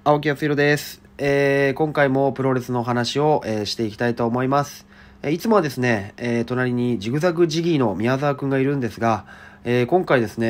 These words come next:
えー、僕ら二人のスケジュールがなかなか合わず、えー、ちょっと一人で語ってみようかという話になりまして、今回は、えー、それぞれ、えー、一人ずつ、えー、語っておりますので、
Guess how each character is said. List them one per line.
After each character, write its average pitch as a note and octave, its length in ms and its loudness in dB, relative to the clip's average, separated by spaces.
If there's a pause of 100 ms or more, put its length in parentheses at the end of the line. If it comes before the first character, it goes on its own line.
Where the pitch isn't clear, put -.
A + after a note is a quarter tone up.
(220)
え G2+ 180 -6
ー、 - 20 -6
僕 A#2 200 -4
ら B2 80 0
二 - 180 -4
人 D#3 140 0
の A2 180 2
ス - 140 -14
ケ C3 100 0
ジ B2 140 0
ュ - 20 2
ー B2+ 40 0
ル B2+ 100 2
が A#2+ 180 4
な A2 140 -4
か D#3 100 -4
な D#3 140 -2
か C#3 180 0
合 C#3 60 6
わ F3+ 160 6
ず、 D3+ 280 -2 (480)
え G#2 680 -2
ー、 - 20 -12
ち - 80 -4
ょ - 40 0
っ - 20 -8
と B2 220 0
一 - 280 -2
人 F3 100 0
で A#2 240 2
語 - 220 -6
っ B2+ 80 -6
て D3+ 160 -2
み D3 120 2
よ F3+ 120 8
う F#3 60 4
か C3 100 -2
と G2+ 160 -4
い G2 180 -2
う F2+ 40 -6
話 A2 360 -4
に A#2 60 0
な G#2 80 -2
り A#2 100 -2
ま B2 140 0
し - 80 -8
て、 E3+ 360 -2 (760)
今 E3+ 120 2
回 C#3+ 140 4
は、 G2 180 -2 (220)
え G#2+ 140 -8
ー、 - 20 -10
そ B2+ 120 -6
れ D3+ 100 2
ぞ C#3 140 0
れ、 G#2 260 -4
え G2 300 -8
ー、 G2 40 -8
一 D#3 220 -4
人 E3+ 100 0
ず E3 120 -6
つ、 D3+ 280 -2 (420)
え F2+ 720 -8
ー、 - 140 -12
語 A2 40 -6
っ G#2+ 60 -6
て - 140 -4
お A#2 40 0
り A#2+ 80 2
ま C3 140 2
す C3+ 80 -6
の B2+ 100 2
で、 G2+ 300 -6